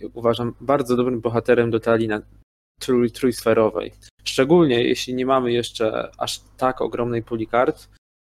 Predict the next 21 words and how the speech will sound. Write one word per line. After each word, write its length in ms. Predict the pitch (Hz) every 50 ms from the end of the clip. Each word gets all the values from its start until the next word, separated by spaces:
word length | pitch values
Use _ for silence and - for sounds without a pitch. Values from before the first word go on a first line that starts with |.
| _ _ _ _
no 140 | - 123 117
to 480 | - 156 160 - - 120 120 120 120 -
on 180 | - 123 127 120
się 120 | - 120
wtedy 220 | - - 113 127
będzie 200 | 117 117 113 117
pojawiał 300 | 110 - 120 117 117 113
jeszcze 200 | 113 117 - -
trochę 240 | 110 - 113 110 117
częściej. 400 | - - 117 110 110 - - -
Szczególnie, 380 | - - - 117 - 120 117 117
że 100 | - 117
ma 80 | 110
bardzo 260 | 110 117 117 113 117 113
fajną 320 | - 117 113 110 113 113
zdolność, 400 | 113 113 117 120 131 143 139 -
która 180 | - - - -
pozwala 420 | - 139 117 120 117 113 117 123
mu 120 | 123 120
przekazywać 760 | 113 - - - - 127 117 113 113 113 113 131 - - - - - - - _ _ _ _
zasoby 680 | - - 123 123 - - - 107 104 - 117 139 180 208